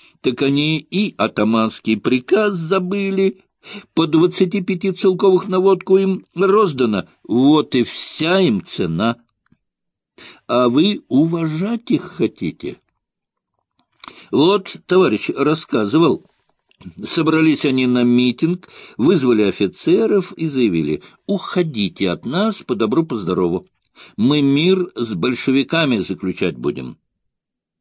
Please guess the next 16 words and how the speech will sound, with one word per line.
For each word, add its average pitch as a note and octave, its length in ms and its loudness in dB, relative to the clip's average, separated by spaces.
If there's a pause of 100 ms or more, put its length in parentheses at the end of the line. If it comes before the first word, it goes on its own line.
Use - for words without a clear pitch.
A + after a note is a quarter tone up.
(240)
Те G#3+ 220 2
и - 40 2
ушли. A#2 520 -4 (600)
<laughs> F#4 840 6 (600)
Тоже F3 480 4
мокрые D#3 760 4
курицы. D3 880 4 (1120)
«А C#2 140 -10
что - 280 -4
же C2+ 140 -8
было C#2+ 220 -4
им C#2+ 160 -8
делать?» — C#2+ 400 -8 (280)
хмуро F2+ 420 -4
спросил E2 520 -4
Ершов. D#2 520 -6